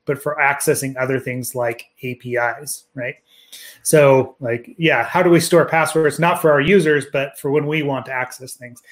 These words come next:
And I think that's specifically what Aquilas is about. And I know there's other technologies that are out there that, that, that solve problems. And we can talk about how Aquilas, uh,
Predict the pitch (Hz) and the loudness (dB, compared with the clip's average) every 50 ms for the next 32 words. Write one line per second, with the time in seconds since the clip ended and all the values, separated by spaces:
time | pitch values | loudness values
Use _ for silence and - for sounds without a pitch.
0 | - _ - 170 180 190 185 180 185 170 170 - - - 165 165 175 196 185 180 | -12 _ 0 2 4 4 4 4 2 2 2 -2 -4 -4 -4 -2 0 0 -2 -2
1 | 175 175 165 151 139 135 139 131 131 - - 147 139 - - 165 165 151 135 - | -2 -4 -4 -4 -4 -2 -4 -4 -6 -6 -10 -14 -14 -10 -6 -6 -4 -4 -6 -8
2 | - 127 123 127 123 123 127 127 123 123 135 - - _ _ _ _ - 156 160 | -10 -10 -10 -10 -8 -4 -4 -2 -2 -2 -4 -6 -10 _ _ _ _ -4 -2 0
3 | 170 180 190 180 170 160 131 151 151 170 165 165 160 156 156 156 151 151 156 156 | 2 4 4 6 6 4 4 4 2 2 2 2 0 -2 -2 0 0 2 2 2
4 | 151 160 151 139 151 151 156 147 135 143 143 143 - 139 139 139 139 135 135 135 | 0 -2 -4 -6 -4 -4 -4 -4 -2 -4 -6 -6 -6 -6 -4 -4 -6 -6 -10 -14
5 | - _ 143 131 131 - _ _ - 156 147 - - - 147 139 139 - - 139 | -14 _ -10 -10 -10 -12 _ _ -12 -12 -10 -10 -8 -6 -4 -4 -4 -4 -2 -2
6 | 135 135 139 143 139 139 131 123 127 131 135 - - - - 160 151 151 147 143 | 0 0 0 0 -2 -2 -4 -4 -4 -6 -6 -4 -4 -2 0 0 0 2 2 2
7 | 139 135 - 147 143 135 135 - - - - _ _ - - - - - 175 170 | 2 2 2 2 2 2 2 2 -2 -6 -18 _ _ -10 -10 -10 -4 2 4 6
8 | 165 160 156 143 - - - - - _ _ _ _ _ _ _ _ _ - - | 8 8 6 6 4 0 -6 -8 -10 _ _ _ _ _ _ _ _ _ -20 -20